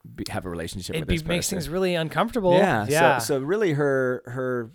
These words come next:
Speaker 1: reaching out to him is, is a natural kindness on that, on that character's part, but also an, a display of love for,
Speaker 2: Right.
Speaker 1: for
Speaker 2: And
Speaker 1: Peter.
Speaker 2: it's, it's, it's gracious of her to do that, 'cause
Speaker 1: Very
Speaker 2: you don't really
Speaker 1: gracious.
Speaker 2: have to, and anyone who gets married knows that there's no obligation for,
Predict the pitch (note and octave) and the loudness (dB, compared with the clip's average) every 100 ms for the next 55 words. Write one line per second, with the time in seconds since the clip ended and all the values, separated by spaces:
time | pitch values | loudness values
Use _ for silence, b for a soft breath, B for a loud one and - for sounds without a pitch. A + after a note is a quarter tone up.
0 | _ B2 C3+ - A#2 A#2+ D3 G#2 G#2 G2 | _ -8 -8 -4 -4 -4 -2 -2 0 -2
1 | G2 F#2 G2 D2+ F#2+ F#2+ F#2+ A2 C3+ A#2+ | -2 -4 -6 -8 -6 -8 -4 -2 0 0
2 | G2+ G2+ G2 F#2 F#2 F2+ D#2+ - G2 F2+ | -2 -4 -4 -4 -6 -6 -6 -10 -12 -12
3 | - A2+ A#2+ F#2+ - F2 F2+ G2 A2+ - | -8 -8 -6 -10 -8 -8 -4 -2 -2 0
4 | G#2 F#2 F#2 F#2 - F#2 F2+ - F2 D2+ | 0 0 -4 -8 -8 -12 -10 -8 -8 -6
5 | F#2 F#2+ D#2 - B2 A2+ - - F3 F3+ | -4 -4 -6 -8 -8 -8 -12 -10 -6 -4
6 | F2+ F2 G#3 F#3+ G#3 - F3+ - - F3+ | -4 -8 -10 -10 -10 -10 -10 -8 -10 -12
7 | - _ D3 D#3 D3 C3+ - A#2 A#2+ A2+ | -18 _ -2 0 0 -4 -6 -8 -10 -12
8 | A2+ A2 A2 G#2+ B3 G#3 D#3+ B2+ A#2 - | -12 -8 -2 0 0 0 -2 -2 -4 -6
9 | B2+ B2 A#2+ A#2+ b b b F#3+ F#3 E3+ | -8 -8 -10 -12 b b b 0 2 2
10 | C#3+ C#3 C3 B2+ B2 A#2 A2+ A2+ A#2+ D3+ | 2 0 -2 -4 -4 -4 -6 -6 -8 -8
11 | D#3+ E3 B2+ B2 B2 A#2+ A#2 A#2 A#2+ A2 | -6 -4 -4 -4 -6 -8 -8 -8 -10 -16
12 | - A2 G#2+ | -12 -10 -10